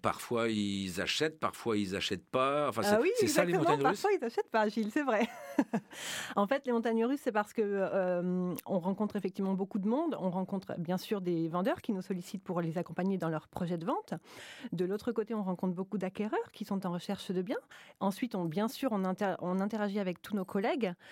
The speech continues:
Speaker 2: avec également tous les partenaires. Euh, vous savez qu'un projet immobilier, ce n'est pas que un agent immobilier.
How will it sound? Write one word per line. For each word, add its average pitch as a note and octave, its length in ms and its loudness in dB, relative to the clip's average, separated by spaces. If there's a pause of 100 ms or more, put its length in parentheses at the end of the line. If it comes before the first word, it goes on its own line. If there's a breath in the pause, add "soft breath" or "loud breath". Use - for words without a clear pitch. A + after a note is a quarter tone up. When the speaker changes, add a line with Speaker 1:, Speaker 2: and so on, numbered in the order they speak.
(180 loud breath)
Speaker 2:
avec F#3+ 240 0
également F#3+ 340 2
tous B3 140 -4
les A#3+ 100 0
partenaires. A#3+ 600 0
Euh, F3+ 200 0
vous E3+ 140 -10
savez G3 240 -2
qu'un F#3+ 160 -4
projet F#3 260 -4
immobilier, F#3+ 380 0
ce A3+ 160 -4
n'est E3 60 -2
pas F3 120 -4
que - 300 -2
un G#3+ 160 0
agent G#3 180 0
immobilier. G#3 420 0